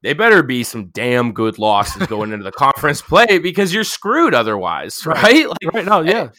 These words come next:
Speaker 1: and I'll, I'll list off a, a schedule from last year where this was relevant. Um, the team didn't end up being that good. I'm talking about Davidson. But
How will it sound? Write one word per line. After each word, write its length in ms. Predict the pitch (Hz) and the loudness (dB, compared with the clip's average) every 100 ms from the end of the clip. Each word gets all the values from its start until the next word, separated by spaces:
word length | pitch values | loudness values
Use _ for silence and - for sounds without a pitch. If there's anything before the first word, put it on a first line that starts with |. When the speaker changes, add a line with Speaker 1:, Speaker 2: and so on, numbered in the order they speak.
| _ _ _ - | _ _ _ -8
Speaker 1:
and 140 | 165 180 | -2 2
I'll, 120 | 175 | 4
I'll 160 | 165 170 | 4 2
list 260 | 220 233 160 | 2 -2 2
off 240 | 156 151 | 2 2
a, 240 | 131 113 - | 0 -2 -4
a 100 | 113 | -8
schedule 420 | - 135 131 135 | -6 -2 0 -2
from 240 | 110 117 110 | -4 -4 -2
last 440 | 117 123 113 - | 0 0 -2 -6
year 240 | 120 117 | -4 -2
where 100 | 110 | 0
this 220 | 110 113 - | -2 -4 -8
was 160 | 98 | -10
relevant. 680 | 98 117 117 92 95 92 - | -4 -2 0 -4 -8 -12 -14
Um, 560 | - 107 104 104 104 113 _ | -10 -8 -6 -8 -12 -16 _
the 180 | 120 120 | -10 -10
team 260 | - 160 | -4 -4
didn't 220 | 143 139 | -2 -4
end 160 | 127 127 | -4 -4
up 140 | 120 | -4
being 220 | 120 120 113 | -4 -6 -4
that 220 | 110 107 | -4 -4
good. 200 | 117 110 | -6 -6
I'm 80 | 110 | -2
talking 340 | 147 156 123 | 2 2 0
about 300 | 110 98 90 | -4 -4 -4
Davidson. 640 | 107 110 98 - 98 92 - _ _ _ _ _ _ 120 | -8 -8 -10 -16 -18 -18 -20 _ _ _ _ _ _ -4
But 260 | 139 127 | -2 -2